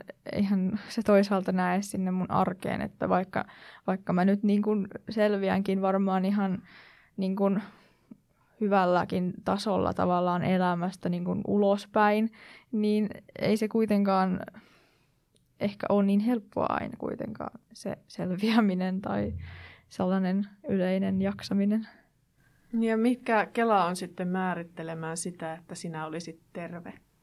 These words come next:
Speaker 1: Niin, mut sit siinä on sekin hauska juttu, että sitten ehkä itse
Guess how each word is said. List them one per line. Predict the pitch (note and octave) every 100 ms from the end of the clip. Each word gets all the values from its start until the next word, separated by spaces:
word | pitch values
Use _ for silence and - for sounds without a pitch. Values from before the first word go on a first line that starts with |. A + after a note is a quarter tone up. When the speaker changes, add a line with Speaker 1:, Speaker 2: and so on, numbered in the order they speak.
| _ - G3
Speaker 1:
Niin, | F#3+ F#3 F#3+ G3+ - - -
mut | G3+ G3
sit | G#3+ G#3
siinä | G#3+ G3
on | G3+
sekin | G#3 G3 F#3 F3+ - _ -
hauska | - G3+ G3+ -
juttu, | G3 G3 -
että | G3 F#3+ _
sitten | - F3+ - F3+ F#3 - G3+ - _ G3+ - _ _ F#3+
ehkä | F#3+ -
itse | G3 G3 G3 F#3+